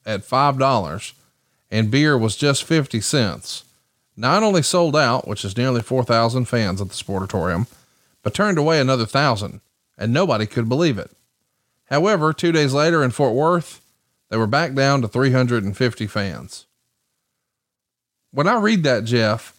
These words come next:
I just get exhausted thinking about how much of a rat race it is to be a promoter.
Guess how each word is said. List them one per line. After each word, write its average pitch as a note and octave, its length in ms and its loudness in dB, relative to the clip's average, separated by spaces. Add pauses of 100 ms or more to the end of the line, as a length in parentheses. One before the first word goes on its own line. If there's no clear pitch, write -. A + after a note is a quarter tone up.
I D#3+ 120 0
just G#3 200 -2
get F#3+ 140 2
exhausted C3+ 640 0
thinking C3+ 360 0
about A2+ 280 0
how B2 400 0 (280)
much C#3+ 360 -2
of A#2 80 0
a A#2 60 2
rat B2 280 2
race A#2 300 -2
it B2 100 2
is A#2+ 240 0
to - 100 -8
be A#2+ 180 -2
a G#2+ 60 0
promoter. A2 520 -2